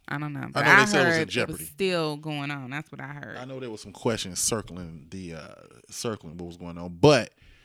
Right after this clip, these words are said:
Speaker 2: um, this is what I was gonna say. This, this is the part that's confusing me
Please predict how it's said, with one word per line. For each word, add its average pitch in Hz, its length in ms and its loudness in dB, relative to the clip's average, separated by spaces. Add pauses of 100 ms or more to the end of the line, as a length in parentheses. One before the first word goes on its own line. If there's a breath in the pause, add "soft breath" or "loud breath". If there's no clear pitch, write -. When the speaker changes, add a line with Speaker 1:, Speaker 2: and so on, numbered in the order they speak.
(300 soft breath)
Speaker 2:
um, 110 680 0
this 165 140 -4
is 202 40 -4
what 233 80 2
I 208 60 4
was 156 120 0
gonna 107 140 -4
say. 82 300 -8
This, 339 160 -2
this 262 240 -6
is 277 100 -8
the - 100 -4
part 156 200 -6
that's 123 160 -8
confusing 92 480 -10
me 87 300 -16